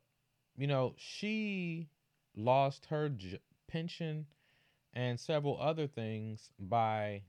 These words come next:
stopping another, she's an officer. She stopped another officer from choking somebody out. And they screwed her for that, for intervening. <laughs> And it's just kinda like,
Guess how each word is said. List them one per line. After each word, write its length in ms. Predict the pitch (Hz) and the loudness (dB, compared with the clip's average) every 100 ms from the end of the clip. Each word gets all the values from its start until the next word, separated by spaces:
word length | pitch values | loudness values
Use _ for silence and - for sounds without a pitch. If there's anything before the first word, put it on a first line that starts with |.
| _ | _
stopping 640 | - - 135 139 139 131 | -16 -2 0 2 0 -2
another, 460 | 107 104 113 135 - | -4 -4 -2 0 -2
she's 200 | - 165 | -2 -2
an 80 | 139 | 0
officer. 460 | 143 120 - 85 95 _ _ _ | 0 -2 -8 -12 -14 _ _ _
She 180 | - 147 | -6 -6
stopped 400 | - 139 135 - | 0 0 0 -2
another 400 | 113 120 120 - | -4 -2 -2 -2
officer 560 | 113 135 131 - 98 | -2 -2 -6 -4 -6
from 160 | - 113 | -6 -10
choking 320 | - 131 123 | -2 -2 -2
somebody 380 | 131 131 135 135 | -6 -2 -2 -2
out. 240 | 180 110 _ _ _ _ _ _ _ _ _ _ _ - | -4 -8 _ _ _ _ _ _ _ _ _ _ _ -2
And 140 | 135 | 0
they 100 | 156 | 0
screwed 320 | - 190 220 | 0 -4 0
her 140 | 180 123 | 2 2
for 140 | 104 | 0
that, 260 | 90 80 - _ _ - | -4 -8 -16 _ _ -4
for 100 | 135 | -2
intervening. 720 | 139 147 139 131 165 95 98 - - - | 0 0 0 2 0 -2 -6 -12 -16 -6
<laughs> 100 | 175 - 180 - - _ _ _ _ _ - | -4 -4 -6 -6 -14 _ _ _ _ _ -2
And 160 | 135 143 | 2 4
it's 160 | 143 143 | 2 0
just 220 | 160 - | -4 0
kinda 200 | 170 160 | 2 4
like, 340 | 147 143 135 | 6 4 4